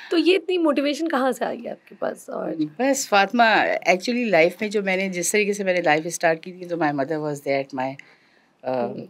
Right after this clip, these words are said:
Speaker 2: जिसको कहना चाहिए सपोर्ट, she was the one pillar उसको। तो फिर मेरा एम जो था, वो मेरा लाइफलाइन जिसको कहते हैं ना इस,
Speaker 1: हम्म।
Speaker 2: अ, इसके अंदर, it was like my mother and my daughter।
Speaker 1: राइट।
Speaker 2: So I was focusing on that।
Speaker 1: हम्म, हम्म, हम्म।
Speaker 2: और उसके बाद फिर,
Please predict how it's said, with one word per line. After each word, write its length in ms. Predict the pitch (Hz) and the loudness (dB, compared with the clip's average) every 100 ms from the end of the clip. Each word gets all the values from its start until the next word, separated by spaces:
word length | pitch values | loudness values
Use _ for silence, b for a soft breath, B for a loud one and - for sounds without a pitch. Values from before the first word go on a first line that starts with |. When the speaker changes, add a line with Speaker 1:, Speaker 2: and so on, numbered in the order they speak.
| - | -18
Speaker 2:
जिसको 220 | 147 143 | -14 -10
कहना 260 | 135 131 135 | -8 -8 -8
चाहिए 180 | 139 | -8
सपोर्ट, 560 | 135 139 131 135 147 156 | -6 -6 -4 -4 -4 -6
she 400 | - _ - 165 | -16 _ -8 -2
was 120 | 156 151 | -2 -2
the 60 | 147 | -2
one 240 | 143 143 143 - | -2 -4 -6 -6
pillar 340 | 135 139 143 | -2 -2 -4
उसको। 280 | 139 - 139 139 b b _ - | -12 -12 -12 -12 b b _ -4
तो 120 | 170 170 | -4 0
फिर 320 | 208 202 185 180 | 2 2 -2 -6
मेरा 280 | 175 156 196 | 2 4 6
एम 240 | 226 208 208 | 6 4 2
जो 160 | 202 | -2
था, 340 | 196 185 175 175 | 0 4 6 4
वो 160 | 165 | 2
मेरा 200 | 156 156 | 2 2
लाइफलाइन 600 | 165 143 147 - 165 165 | 4 4 2 2 2 4
जिसको 260 | 156 151 160 | 0 -4 -4
कहते 260 | 143 131 156 | -4 -4 -2
हैं 80 | |
ना 80 | 233 | 0
इस, 220 | 302 175 | 0 -2
Speaker 1:
हम्म। 380 | 226 202 151 139 | -6 -2 0 0
Speaker 2:
अ, 20 | |
इसके 240 | 123 - 160 | 0 -2 -2
अंदर, 280 | 143 143 139 131 127 b b b b - | -2 -2 -4 -6 -10 b b b b -10
it 80 | 151 | -2
was 180 | 165 151 | 0 0
like 220 | 151 147 | 0 -2
my 160 | 151 | -4
mother 460 | 143 135 147 247 233 | -2 -2 0 0 2
and 100 | 170 | 2
my 140 | 147 | 2
daughter। 280 | 135 123 - 127 _ b b - | 2 0 -2 -12 _ b b -2
Speaker 1:
राइट। 180 | 208 160 | 0 2
Speaker 2:
So 60 | |
I 100 | 139 | 2
was 160 | 156 160 | 2 0
focusing 480 | - 151 151 - 147 | -2 -4 -4 -8 -8
on 20 | |
that। 320 | 139 127 175 | -14 -18 -12
Speaker 1:
हम्म, 140 | 220 | -10
हम्म, 100 | 196 | -8
हम्म। 360 | 185 165 170 170 175 | -10 -12 -16 -20 -6
Speaker 2:
और 200 | - 147 | 0 0
उसके 300 | - 156 - | 0 -2 -2
बाद 320 | 160 147 151 151 | 0 2 2 -2
फिर, 340 | 165 156 151 | -2 0 0